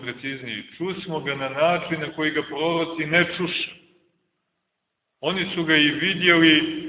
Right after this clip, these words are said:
i čuli, ali u nekim simbolima, na način koji je tada čovjeku bio moguć.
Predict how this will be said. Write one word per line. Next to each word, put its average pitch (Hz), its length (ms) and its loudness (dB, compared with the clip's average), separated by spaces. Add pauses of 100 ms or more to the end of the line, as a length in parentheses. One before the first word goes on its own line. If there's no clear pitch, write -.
(200)
i 127 200 -8
čuli, 175 340 2
ali 156 640 2
u 123 80 -12
nekim 151 420 -6 (140)
simbolima, 143 840 0 (1400)
na 117 120 -12
način 151 420 -2
koji 143 100 -2
je 135 120 0
tada 147 320 -2
čovjeku 147 340 -6
bio 139 280 -4
moguć. 131 540 -8